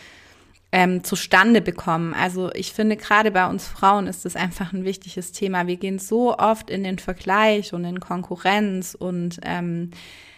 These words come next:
gerade dann, wenn wir wirklich aufmachen und eben so wie dieser Mensch bei Into the Wild auch, äh, gesagt hat,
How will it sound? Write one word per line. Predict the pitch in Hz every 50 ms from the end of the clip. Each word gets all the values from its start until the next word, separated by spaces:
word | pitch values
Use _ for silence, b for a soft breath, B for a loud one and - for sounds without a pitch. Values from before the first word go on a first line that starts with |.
| B B B B B -
gerade | - - 196 214 226 220
dann, | 214 220 190 202 240 262 254
wenn | 202 196 196 202
wir | 202 196 190
wirklich | 214 233 254 254 - 202 - -
aufmachen | - 190 240 330 - - - 180 160 175 170 175 -
und | - - 208 208 208 214 - -
eben | 196 208 202 196 190 185 180 -
so | - - - 196 196 202 202
wie | 202 185
dieser | 185 185 185 - 175 170
Mensch | 175 180 196 220 226 - - -
bei | - 185 -
Into | - 190 185 - 190
the | 185 185
Wild | 180 175 175 180 185 196 208 - -
auch, | - 190 190 196 202 - - - _ _ _ _ _ _ _ _ _ _ _ _ _ _ - - -
äh, | 196 190 185 180
gesagt | 180 190 185 - 180 185 180 - -
hat, | 185 180